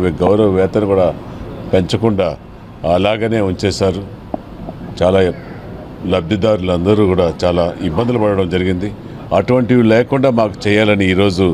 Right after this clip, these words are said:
రేషన్ షాప్ డీలర్లు, వాళ్ళ అసోసియేషన్ అధ్యక్షులు మా దృష్టికి తేవడం తెలి-, జరిగింది. ఖచ్చితంగా కూడా దీన్ని గౌరవ ఆంధ్రప్రదేశ్ ము-, ముఖ్యమంత్రి గారు నారా చంద్రబాబు నాయుడు గారి దృష్టికి తీసుకెళ్ళి,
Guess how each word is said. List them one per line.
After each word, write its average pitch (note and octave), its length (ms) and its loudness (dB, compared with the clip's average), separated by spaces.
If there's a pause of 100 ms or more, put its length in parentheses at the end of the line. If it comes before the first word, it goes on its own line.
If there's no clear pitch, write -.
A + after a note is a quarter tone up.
(340)
రేషన్ F#2+ 340 0
షాప్ E2+ 280 0
డీలర్లు, F2 440 0 (540)
వాళ్ళ F2+ 180 2 (120)
అసోసియేషన్ F2+ 560 0
అధ్యక్షులు D#2+ 460 -2 (680)
మా F2+ 60 2 (120)
దృష్టికి F#2+ 360 -2 (120)
తేవడం F#2 420 4
తెలి-, F2 320 2
జరిగింది. F#2+ 420 0 (520)
ఖచ్చితంగా C#3 540 0
కూడా B2 200 4
దీన్ని G#2 300 2 (840)
గౌరవ G2+ 300 4 (460)
ఆంధ్రప్రదేశ్ F2 580 0 (100)
ము-, E2 100 -4 (360)
ముఖ్యమంత్రి F#2 520 0
గారు D#2+ 220 0 (460)
నారా G2 220 2 (100)
చంద్రబాబు F#2+ 500 2
నాయుడు E2+ 240 0
గారి D#2 220 0
దృష్టికి D2+ 380 -4
తీసుకెళ్ళి, F#2 460 0